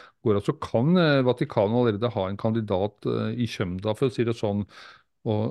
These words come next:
og når da det blir offentliggjort at vedkommende går av, så blir det også offentliggjort hvem som overtar. Det er en mulighet, selvfølgelig, ikke sant? Så det er li-, litt forskjellige ting her i det går, eh, hvordan, eh, kirken,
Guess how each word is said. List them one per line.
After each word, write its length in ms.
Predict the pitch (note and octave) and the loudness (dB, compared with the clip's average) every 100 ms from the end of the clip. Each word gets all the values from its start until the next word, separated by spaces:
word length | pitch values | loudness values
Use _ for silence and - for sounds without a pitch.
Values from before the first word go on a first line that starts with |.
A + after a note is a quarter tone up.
| C3 | -2
og 60 | G#2+ | 0
når 240 | G#2 G#2+ | 0 2
da 140 | G#2+ G2 | 2 0
det 120 | G2+ | 0
blir 100 | A#2 | -2
offentliggjort 920 | G#2 - A2+ A2 A2+ G#2+ - A#2 B2 B2+ | -2 -4 -6 -6 -6 -8 0 2 2 0
at 80 | G#2 | -2
vedkommende 480 | F#2+ - A2 A2+ A#2 | -4 -4 -2 -2 0
går 260 | A2 G2+ B2+ | 2 2 2
av, 140 | C#3+ | 0
så 80 | C3 | -2
blir 120 | A2 G#2+ | -2 -4
det 80 | |
også 220 | G2+ G#2 F2 | -4 -4 -6
offentliggjort 500 | - G2+ G2 A2 G#2+ | -6 -8 -4 -6 -4
hvem 180 | F#2 F#2+ | -6 -6
som 180 | A#2 A#2+ | -6 -4
overtar. 640 | G#2+ F#2 F#2+ - A2 A2 | -4 -6 -8 -8 -8 -6
Det 160 | G#2 | -4
er 80 | A2 | -2
en 100 | B2+ | 0
mulighet, 400 | A#2+ F#2+ F2 - | 0 0 -4 -10
selvfølgelig, 460 | - G#2+ F#2+ G#2 A2 A2 | -10 -10 -10 -8 -8 -8
ikke 120 | G#2 | -6
sant? 120 | B2+ | -2
Så 120 | B2+ A2+ - - - - | 0 0 -6 -20 -8 0
det 80 | |
er 60 | C#3 | 0
li-, 80 | C#3 B2+ | 2 0
litt 100 | B2 | 0
forskjellige 500 | - - - G2+ C3 - | 0 -2 -2 -4 -6 -4
ting 180 | A2 C#3+ | -2 0
her 160 | C#3+ | 2
i 80 | A2+ G#2 | 2 0
det 100 | G#2 | -2
går, 340 | G2+ F#2+ G2 G#2 | -4 -6 -4 -4
eh, 640 | G#2 G#2 G#2 - _ - - _ A2+ | -4 -4 -4 -8 _ -20 -20 _ -4
hvordan, 400 | G2+ F#2+ G#2 G#2+ | -4 -2 -2 -2
eh, 160 | A2 G#2+ | -4 -2
kirken, 580 | A#2+ G2+ - G2 G2+ | -2 -4 -8 -6 -6